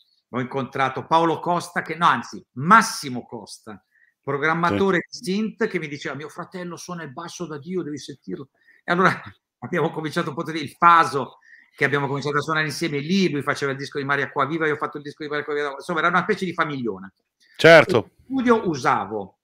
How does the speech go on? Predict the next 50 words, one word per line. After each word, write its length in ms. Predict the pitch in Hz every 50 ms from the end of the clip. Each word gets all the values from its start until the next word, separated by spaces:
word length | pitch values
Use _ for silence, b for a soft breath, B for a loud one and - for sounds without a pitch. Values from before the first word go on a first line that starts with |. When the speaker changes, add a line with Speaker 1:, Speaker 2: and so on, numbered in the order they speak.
| _ _ _ _ _
Speaker 1:
avevo 280 | 107 107 120 135 147
il 100 | 147 -
privilegio 560 | - 147 131 123 131 135 147 156 143 113 120 120
di 100 | 110 117
usare 260 | 110 117 143 143 143
strumenti 420 | - - 135 127 131 123 - 120
che 120 | - 135 127
io 120 | 127 131
non 140 | 120 107 107
avevo, 440 | 101 104 135 127 117 - - - _ _ _ _
quindi 200 | - 113 107 101
questa 280 | - 120 117 - -
per 140 | - - 117
me 120 | 117 123 127
è 20 |
stato, 300 | - - 123 117 - 120
è 80 | 110 -
come 200 | - 131 135 131
entrare 440 | 123 - - 139 139 143 151 151
nel, 440 | 143 131 123 123 120 120 117 117 110 - _ _ _ _ _ _ _ 127
in 120 | 123 120
una 160 | 117 123 123 -
pasticceria 760 | - 127 - - 143 - - - - 143 131 139 147 151 151
un 100 | 147 135
bambino 340 | 120 120 120 123 127 123 120
di 200 | 117 117 113 104
sette 340 | - 123 113 - - 123
anni 280 | 120 110 104 101 107 107
goloso. 560 | 107 113 110 104 95 90 90 92 98 90 - _ _ _ _ _ _ _ _ _ _ _
Quindi 220 | _ 160 165 156
c'era 200 | - 147 143 135
Massimo 400 | 135 147 147 - - - 160 160 151
Speaker 2:
Sì. 100 | - 175
Speaker 1:
Costa 220 | - - - 185
che 100 | 175 - - -
aveva 420 | - 127 131 123 - - - _ _ _ _ _ _ _ _ _ _ _ _
tutte 380 | - 233 226 - - - 214 196
le 120 | 180 170
tastiere 480 | - 175 160 - - - 185 180 185 180
più 140 | - 165
moderne. 420 | 151 151 143 127 127 117 110 113 139
Io 80 | 170
avevo 180 | 190 185 185 175
il 80 | 151 135
D 140 | 160 185
X 140 | 180 - -
sette, 420 | - 165 131 120 - - - 143 143
lui 200 | 143 160 170 165
aveva 240 | 151 156 143 143
il 120 | 139 127